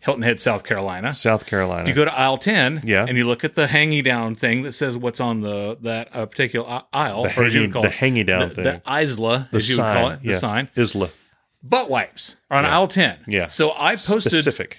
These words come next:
Speaker 1: I posted a picture of the butt wipes
Speaker 2: Uh-huh.
Speaker 1: sign
Speaker 2: Yeah.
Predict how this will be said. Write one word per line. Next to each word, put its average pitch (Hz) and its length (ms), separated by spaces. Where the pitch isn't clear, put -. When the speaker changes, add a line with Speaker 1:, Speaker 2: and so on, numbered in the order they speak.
Speaker 1:
I 143 200
posted 196 440
a 156 60
picture 143 440
of 104 140
the 113 100
butt 156 280
wipes 104 420
Speaker 2:
Uh-huh. 101 160
Speaker 1:
sign 104 540
Speaker 2:
Yeah. 104 180